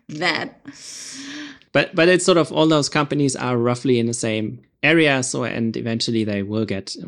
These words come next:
Speaker 2: probably integrated more tightly. We'll have to see. But
Speaker 1: Mm-hmm.
Speaker 2: for now, as everyone says, business as usual until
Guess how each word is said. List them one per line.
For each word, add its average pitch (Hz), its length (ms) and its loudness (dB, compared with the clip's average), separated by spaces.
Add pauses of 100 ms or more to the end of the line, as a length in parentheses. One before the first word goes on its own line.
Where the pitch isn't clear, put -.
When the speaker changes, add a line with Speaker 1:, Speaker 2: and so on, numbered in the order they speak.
Speaker 2:
probably 110 420 -2
integrated 104 540 -6
more 104 160 -6
tightly. 117 420 -6
We'll 110 140 -8
have 107 200 -12
to - 80 -8
see. - 380 -8
But - 220 -12 (420)
Speaker 1:
Mm-hmm. 151 380 -8 (260)
Speaker 2:
for - 180 2
now, 165 400 4 (360)
as 131 220 0
everyone 123 440 0
says, 110 540 0
business 120 400 0
as 107 240 -4
usual 104 480 -2 (720)
until 107 520 -6